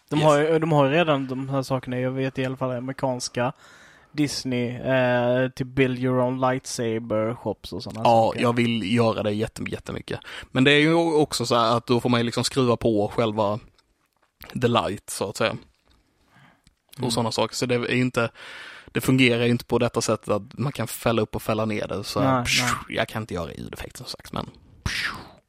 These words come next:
Speaker 2: ja, ja, sure. Det var bättre.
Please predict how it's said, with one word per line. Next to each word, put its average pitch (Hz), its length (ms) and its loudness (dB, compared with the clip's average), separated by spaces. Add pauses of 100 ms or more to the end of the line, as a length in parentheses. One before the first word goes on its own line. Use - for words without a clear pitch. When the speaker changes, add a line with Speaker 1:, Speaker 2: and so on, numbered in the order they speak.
(240)
Speaker 2:
ja, - 300 0
ja, 90 240 -2
sure. - 260 -4 (2750)
Det - 80 -4
var 110 80 2
bättre. - 260 -10